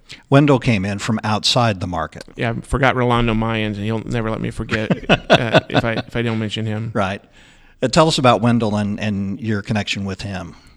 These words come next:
Speaker 2: So we were, we recruited Wendell. Uh, we did a national search to try to help us find that in-, individual. We didn't think we could find somebody from around here, and so,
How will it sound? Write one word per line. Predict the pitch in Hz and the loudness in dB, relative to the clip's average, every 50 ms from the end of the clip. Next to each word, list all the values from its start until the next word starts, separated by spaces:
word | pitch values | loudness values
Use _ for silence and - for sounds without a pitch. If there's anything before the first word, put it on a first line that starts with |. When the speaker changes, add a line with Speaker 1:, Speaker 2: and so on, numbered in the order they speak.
| - - - | -20 -14 -6
Speaker 2:
So | - - 131 | 0 2 4
we | 127 147 | 6 6
were, | 147 147 139 - | 6 6 6 4
we | - 131 143 147 147 | 2 4 6 6 6
recruited | 143 139 135 135 - - 151 143 143 135 | 6 4 0 0 2 2 4 4 4 2
Wendell. | 131 131 135 135 135 135 135 135 123 - - | 2 0 0 2 2 2 2 2 0 -2 -2
Uh, | - 120 120 117 | -2 -2 0 0
we | 123 | 0
did | 127 127 120 | 0 0 0
a | 117 117 | 2 2
national | 117 117 120 117 - - 117 - | 2 0 0 0 -2 -4 -6 -4
search | - 127 120 113 - - | 0 -2 -2 -2 -2 -8
to | 113 - | -8 -4
try | - 120 117 | 0 0 0
to | 117 | 0
help | 110 110 117 - | 0 -2 -2 -2
us | 120 113 - | -4 -6 -4
find | - 123 120 120 120 | -4 -2 -2 0 0
that | 120 113 110 - - - _ _ - | -2 -2 -4 -6 -10 -20 _ _ -10
in-, | - - 120 | -8 -6 -6
individual. | - - 131 123 120 117 120 120 113 117 120 113 | -6 -4 -4 -4 -2 -2 -2 -2 -2 0 -2 -2
We | 117 117 | -2 -2
didn't | 120 117 117 110 - | -2 -4 -4 -6 -6
think | - 120 117 120 | -6 -6 -6 -6
we | 120 | -6
could | 117 120 110 - | -6 -6 -8 -4
find | - 117 120 113 | -4 -4 -4 -2
somebody | - 117 117 117 117 | -4 -4 -2 -2 -4
from | 113 - 120 117 | -4 -6 -6 -4
around | 113 113 113 110 107 | -4 -4 -4 -4 -4
here, | 107 113 117 113 113 107 - - - - - - - - _ - | -4 -2 -2 -2 -2 -2 -6 -10 -20 -20 -20 -20 -20 -20 _ -4
and | - 120 117 - | 0 0 0 0
so, | - 139 131 123 123 120 117 113 | 2 4 4 6 6 4 4 2